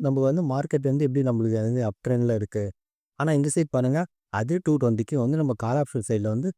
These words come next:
இந்த மாதிரி தான் இருக்கும். நீ, நீங்க வந்து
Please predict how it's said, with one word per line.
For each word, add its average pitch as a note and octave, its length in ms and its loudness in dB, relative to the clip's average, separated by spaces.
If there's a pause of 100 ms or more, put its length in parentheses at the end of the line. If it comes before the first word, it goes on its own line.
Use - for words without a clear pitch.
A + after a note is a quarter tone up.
(340)
இந்த B2 200 2
மாதிரி B2+ 220 4
தான் B2 120 4
இருக்கும். G#2+ 280 -4 (1400)
நீ, C3+ 140 2 (100)
நீங்க C#3+ 280 2
வந்து F3+ 220 2